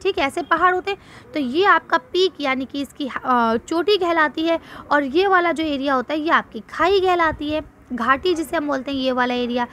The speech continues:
अब क्या हो, ये पहाड़ यहाँ से टूटे और दोबारा इसके अंदर गिर जाए, ये पहाड़ यहाँ से टूटे, यहाँ गिर जाए, ठीक है। इससे जो आपके पहाड़ वजूद में आते हैं, यानी जो पहाड़ों का निर्माण होता है, वो आपके कौन से पहाड़ कहलाते हैं? ब्लॉक माउंटेन कहलाते हैं।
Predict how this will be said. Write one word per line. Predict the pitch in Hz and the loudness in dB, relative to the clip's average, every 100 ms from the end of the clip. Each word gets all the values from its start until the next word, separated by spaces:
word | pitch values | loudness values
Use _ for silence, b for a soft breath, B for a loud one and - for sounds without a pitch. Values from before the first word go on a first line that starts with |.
| B B B 330 | B B B 2
अब | 349 | 2
क्या | - 403 | 2 4
हो, | 403 | 4
ये | 359 381 | 2 2
पहाड़ | 339 302 339 | 2 2 2
यहाँ | 320 320 | 0 -4
से | 349 | -4
टूटे | 302 320 - | -8 -8 -4
और | - | -4
दोबारा | 294 269 262 262 | -2 0 0 0
इसके | 262 294 | -6 -4
अंदर | 285 254 240 | -2 -2 -2
गिर | 220 | -2
जाए, | 214 240 208 - - B B B | -4 -6 -8 -12 -20 B B B
ये | 285 330 | -2 4
पहाड़ | 359 359 370 | 6 6 4
यहाँ | 359 | -4
से | 349 | -4
टूटे, | 359 359 403 | -6 -4 -2
यहाँ | 392 285 226 220 | -2 -2 -4 -4
गिर | 220 | -8
जाए, | 214 208 - - - | -6 -10 -10 -20 -8
ठीक | 349 339 | -4 0
है। | 440 - | -2 -2
इससे | 311 - 453 | -8 0 0
जो | 349 349 | 4 2
आपके | 254 320 | 0 -6
पहाड़ | 269 247 262 254 | -4 2 2 2
वजूद | 254 254 240 | -2 -2 -4
में | 240 247 | -2 0
आते | 220 214 247 | 0 -2 -6
हैं, | |
यानी | 233 240 | -4 -4
जो | 226 | -4
पहाड़ों | 240 233 226 226 | -2 0 0 -2
का | 220 | -4
निर्माण | 233 214 214 220 262 | -4 -4 -4 -4 -4
होता | 247 254 | -4 -2
है, | |
वो | 302 240 | 0 0
आपके | 214 - | -2 -8
कौन | 247 240 240 | -6 -6 -4
से | 277 | -4
पहाड़ | 277 277 294 | 0 0 2
कहलाते | 311 302 294 | 0 0 0
हैं? | 440 262 | -2 0
ब्लॉक | 247 - - | -2 -4 -2
माउंटेन | 226 214 214 214 | -2 -2 -8 -8
कहलाते | 220 220 - - | -8 -8 -8 -10
हैं। | - - | -14 -16